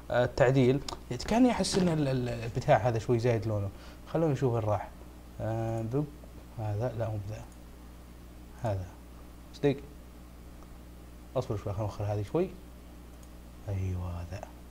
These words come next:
تمام؟ طبعًا، آه، ادري حششت بكم شوي اليوم، ولكن الدرس جديد علي، حتى انا اول مرة اسوي درس بالطريقة هذه. لذلك، آه، مجرد انه بعطيكم بس فكرة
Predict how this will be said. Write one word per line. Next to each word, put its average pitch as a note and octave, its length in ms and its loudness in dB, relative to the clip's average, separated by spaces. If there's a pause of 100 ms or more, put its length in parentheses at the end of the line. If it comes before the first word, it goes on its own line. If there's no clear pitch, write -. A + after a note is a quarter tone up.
(680)
تمام؟ C#3 260 6 (640)
طبعًا، A3 420 12
آه، G#3 420 12
ادري F3+ 240 10
حششت D3+ 380 4
بكم A2+ 180 2
شوي B2 180 6
اليوم، D#3 240 6
ولكن F3+ 220 8
الدرس E3 360 10 (340)
جديد D3+ 240 10
علي، D#3 180 12
حتى D3 300 8
انا C#3 100 10
اول C#3+ 160 10
مرة C#3+ 160 10
اسوي B2 240 6
درس A#2+ 180 6
بالطريقة A#2 420 -2
هذه. B2 300 4 (440)
لذلك، D#3+ 480 10
آه، D3+ 440 10 (840)
مجرد D3 300 8
انه C#3+ 160 8
بعطيكم C3 380 6
بس B2 120 2
فكرة C3 400 2